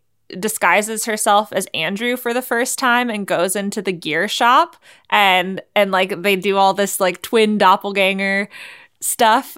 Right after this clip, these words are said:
It, like, I genuinely laughed. And I thought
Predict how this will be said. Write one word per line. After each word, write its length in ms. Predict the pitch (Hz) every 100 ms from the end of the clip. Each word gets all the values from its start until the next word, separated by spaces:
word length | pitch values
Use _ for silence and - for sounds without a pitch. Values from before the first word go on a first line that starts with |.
| -
It, 140 | 311
like, 180 | 330 320
I 120 | 247 285
genuinely 680 | 240 254 320 320 311 311
laughed. 540 | 294 233 302 165 - -
And 180 | 208 196
I 120 | 226
thought 300 | - 220